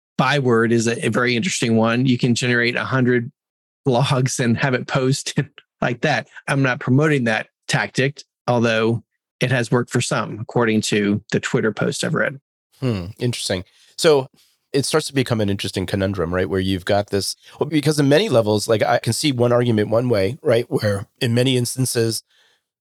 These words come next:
Speaker 2: there's the creativity aspect of it, right? And the creator and all of that. And I think thinking of it through more of an assistant and kind of like a,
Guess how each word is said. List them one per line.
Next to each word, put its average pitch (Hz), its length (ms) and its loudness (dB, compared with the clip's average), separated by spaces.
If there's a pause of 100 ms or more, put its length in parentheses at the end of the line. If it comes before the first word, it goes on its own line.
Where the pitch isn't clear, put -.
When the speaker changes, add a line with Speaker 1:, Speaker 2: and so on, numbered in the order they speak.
(100)
Speaker 2:
there's 113 180 2
the - 100 2
creativity 135 680 2
aspect 127 400 -2
of 120 160 2
it, 120 120 4
right? 110 200 0
And 104 80 -6
the 104 60 -2
creator 117 560 0
and 104 80 -2
all 104 200 2
of 101 80 -2
that. 117 420 2
And 104 160 -2
I 101 80 0
think 107 240 -4
thinking 113 420 -2
of 101 80 -2
it 98 160 -2
through 107 380 -2
more 104 280 0
of 98 120 -4
an 95 100 -2
assistant 101 640 -4
and 101 300 -4
kind 101 220 -4
of 98 160 -6
like 92 240 -4
a, 85 480 -4